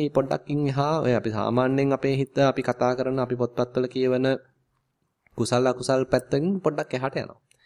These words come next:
ඒ නිසා යි-, මේ ඉබේම ඔය මට්ටමට එනවා නම් වරදක් නෑ. අර බුදුරජාණන් වහන්සේ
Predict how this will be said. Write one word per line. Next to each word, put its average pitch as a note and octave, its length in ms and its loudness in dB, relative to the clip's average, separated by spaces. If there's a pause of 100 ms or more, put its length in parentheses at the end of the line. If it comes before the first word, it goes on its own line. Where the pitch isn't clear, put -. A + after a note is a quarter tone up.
(420)
ඒ B2+ 60 0
නිසා C3+ 380 2 (520)
යි-, A2+ 160 -6
මේ G2 280 -4 (100)
ඉබේම C#3+ 400 6
ඔය D3 160 8
මට්ටමට C#3+ 420 2
එනවා C3 240 4
නම් A3+ 160 2
වරදක් C#3 380 2
නෑ. F2+ 180 -4 (760)
අර G#2+ 140 -2 (160)
බුදුරජාණන් C#3+ 500 0
වහන්සේ D#3 500 4